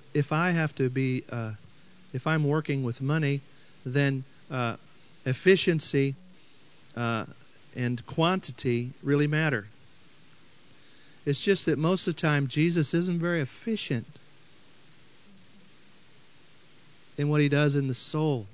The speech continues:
of a human being. Uh, or we might want immediacy and relief,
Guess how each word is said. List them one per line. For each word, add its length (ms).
of 120
a 60
human 380
being. 280
Uh, 160
or 240
we 160
might 240
want 240
immediacy 680
and 140
relief, 400